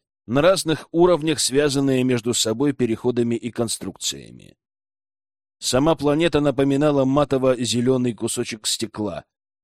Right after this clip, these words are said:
в глубине которого то и дело вспыхивают яркие искорки самых разных цветов и оттенков. «В самом деле, как будто камень в кольце», — в который раз подумал Герман.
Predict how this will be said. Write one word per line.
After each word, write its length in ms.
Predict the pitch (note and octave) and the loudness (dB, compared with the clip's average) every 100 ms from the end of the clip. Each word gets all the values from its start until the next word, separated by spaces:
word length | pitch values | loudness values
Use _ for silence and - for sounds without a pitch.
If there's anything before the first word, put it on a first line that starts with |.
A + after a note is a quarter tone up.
| _ _ | _ _
в 160 | G2 A2+ | -10 2
глубине 400 | D#3 E3 F#3 G#3 | 4 4 0 0
которого 500 | F3 A3 G3 E3+ D#3+ | 0 2 2 4 2
то 160 | D3 | 2
и 160 | C#3 B2 | 2 2
дело 300 | A2 D#3 D3 | 0 0 0
вспыхивают 680 | - - C#3+ B2+ B2 B2 - | -2 -2 -4 -2 -2 -2 -2
яркие 760 | G#2+ G#2 C3+ D#3 C3+ C3 B2+ | -8 0 2 2 0 -2 -2
искорки 600 | B2+ C#3+ - B2+ - A#2+ | 0 -2 0 -2 -2 -4
самых 640 | - - D#3 D#3+ C#3+ C3 | -2 0 0 0 -2 -2
разных 480 | - B2+ A#2+ A#2 - | -2 -2 -2 -6 -8
цветов 460 | - A2 G2+ A2 - | -8 -8 -4 -6 -4
и 100 | G2 | -4
оттенков. 800 | G2+ _ - E2 D#2+ - - _ _ _ _ _ _ _ _ _ _ _ _ | -4 _ -10 -10 -12 -20 -20 _ _ _ _ _ _ _ _ _ _ _ _
«В 80 | - | -8
самом 400 | D3+ D#3+ F3+ F#3 | -4 -2 -2 0
деле, 300 | F3+ D#3 B2 | 2 2 2
как 220 | A#2 C3 | 0 -2
будто 340 | B2+ E3+ - E3+ | 0 0 0 -4
камень 400 | - E3+ C3+ A2+ | 2 2 2 0
в 80 | G#2 | -4
кольце», — 560 | - B2+ - A2+ G#2 E2 _ _ _ _ | -2 -2 0 -4 -4 -8 _ _ _ _
в 80 | - | -4
который 380 | C#3 F#3 D#3 | -2 0 2
раз 240 | D3+ C#3+ - | 4 2 0
подумал 440 | C3+ B2+ B2+ B2+ | -2 0 0 -2
Герман. 520 | A#2+ A#2 A2+ A2+ A2+ | -2 -4 -2 -2 -4